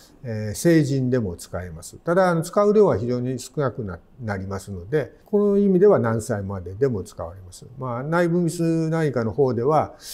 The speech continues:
まあ、一体何歳まで使うのかいうのは少し話題になる時もあります。まあ、つまり、えー、高齢になっても使うのかどうかいうことですね。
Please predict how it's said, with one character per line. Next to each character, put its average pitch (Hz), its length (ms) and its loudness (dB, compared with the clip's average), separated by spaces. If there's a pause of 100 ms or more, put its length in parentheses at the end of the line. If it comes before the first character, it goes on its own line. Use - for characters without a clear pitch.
(200)
ま 127 100 0
あ、 117 100 0
一 123 60 -4
体 127 180 4
何 113 180 0
歳 127 160 0
ま 104 80 -2
で 90 80 -6
使 110 200 -6
う 107 80 -2
の 101 100 -6
か 90 180 -10
い 92 40 -12
う 90 40 -12
の 95 60 -12
は 104 160 -8
少 - 200 -6
し 98 200 -10
話 104 140 -2
題 110 160 -2
に 104 40 -4
な 92 80 -4
る 95 80 -8
時 123 280 -4
も 151 120 0
あ 92 40 -6
り 87 60 -12
ま 82 100 -18
す。 - 160 -20
ま 107 100 -8
あ、 98 60 -10
つ - 120 -16
ま 101 80 -4
り、 95 140 -10 (460)
え 101 440 -10
ー、 107 60 -16
高 117 220 0
齢 110 140 2
に 104 60 -2
な 90 80 -6
っ - 40 -10
て - 80 -6
も 87 120 -8
使 - 180 -4
う 104 100 0
の 92 100 -6
か - 240 -12
ど 107 140 -2
う - 40 -8
か - 260 -12
い 101 40 -12
う 95 40 -12
こ 85 120 -14
と 87 60 -14
で 85 60 -20
す - 120 -16
ね。 120 180 -8